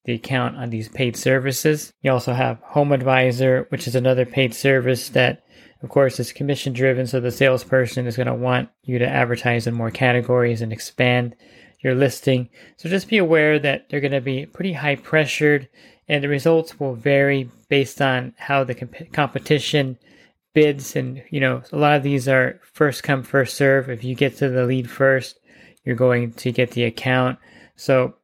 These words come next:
it's really competitive, and it's, to me, not as effective as advertising on Google. You can do direct mailers. I mentioned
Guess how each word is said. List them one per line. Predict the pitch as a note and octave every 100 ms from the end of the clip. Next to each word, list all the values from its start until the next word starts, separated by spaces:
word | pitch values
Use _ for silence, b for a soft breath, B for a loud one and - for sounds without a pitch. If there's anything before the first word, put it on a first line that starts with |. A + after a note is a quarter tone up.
| -
it's | C#3
really | E3 E3 D3+
competitive, | - A2+ C#3 C3+ C#3 C3+ A#2+
and | C#3
it's, | C3 B2 - _ _
to | -
me, | F3 G#3
not | F3+ E3
as | D3
effective | C3+ C#3 C3 D3 B2+
as | B2 -
advertising | C3+ B2 B2+ B2+ B2+ A#2+ A#2+
on | A2+
Google. | B2 C#3+ C3+ C#3 C3 b b b b
You | D#3+
can | F3
do | F3
direct | D#3 D3+ D3+ C#3+
mailers. | C3+ C#3 C#3+ C3+
I | B2+
mentioned | D3+ D#3 E3 D3+ C#3+